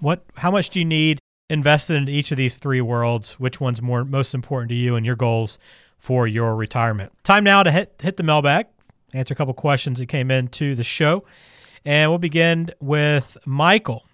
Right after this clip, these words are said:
Michael's got a question here on four oh one Ks. I like it. "I have several old four oh one Ks from companies that I used to work for, and I'm getting tired of keeping up with all these statements.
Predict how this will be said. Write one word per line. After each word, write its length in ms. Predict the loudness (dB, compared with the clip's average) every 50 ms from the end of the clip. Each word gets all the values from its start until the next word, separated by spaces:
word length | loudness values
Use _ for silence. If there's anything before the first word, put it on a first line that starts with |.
| _ _ -6
Michael's 300 | -6 -4 -2 -4 -2 0
got 160 | 0 0 0
a 20 |
question 360 | 0 0 0 0 2 0 -2
here 40 | -2
on 60 | -2
four 180 | -2 -2 -4 -2
oh 60 | -2
one 140 | -2 -2 -4
Ks. 280 | -2 -4 -4 -4 -2 -2
I 20 |
like 200 | -4 -4 -4 -6
it. 60 | -10 _ _ _ 0
"I 80 | 2
have 100 | 2 2
several 460 | 4 4 4 4 4 2 -2 -2 -2 -2
old 260 | 0 2 2 2 0
four 180 | 0 0 0 2
oh 20 |
one 160 | 2 0 -2
Ks 240 | 0 0 0 0 0
from 80 | -2 -2
companies 360 | 0 0 0 0 -2 -2 -2
that 100 | 0 0
I 20 | 0
used 220 | 0 -2 -4 -4
to 80 | -4 -2
work 200 | 0 0 -2 -2
for, 260 | -4 -6 -4 -4 -2
and 80 | -2 -2
I'm 80 | -2
getting 180 | -2 -2 -2 -2
tired 480 | -4 -6 -2 0 2 4 4 4 2
of 80 | 0 -4
keeping 280 | -4 -6 -4 -2 -2 -2
up 140 | -2 -2
with 80 | -2 -4
all 80 | -4 -2
these 160 | -2 -4 -6
statements. 500 | 0 0 0 0 0 -2 -6 -10 -14